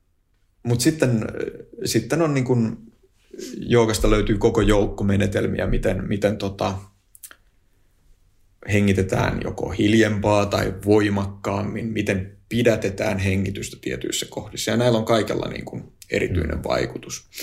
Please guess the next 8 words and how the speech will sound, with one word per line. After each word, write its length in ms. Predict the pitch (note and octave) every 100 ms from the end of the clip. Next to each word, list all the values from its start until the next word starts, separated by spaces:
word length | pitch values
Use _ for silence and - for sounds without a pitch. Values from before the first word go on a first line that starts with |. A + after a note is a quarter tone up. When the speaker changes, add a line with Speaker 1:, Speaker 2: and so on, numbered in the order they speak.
| - -
Speaker 1:
Mielenkiintoistahan 800 | B2 C3+ A2 G#2+ F#2+ G2 G2+ G2+
on 80 | G2
se, 160 | A2
että 180 | G#2 A2
nyt, 220 | G#2 G2+
tota, 380 | G#2+ G2 G2+ G2+ - D#3 B2+ F#2+ - - _ -
<clears throat> 640 | - _ _ _ - -
koronavuonna 1120 | - C#3 A#2+ G#2+ G#2 A#2 A#2 A2+ A#2 G2 F#2+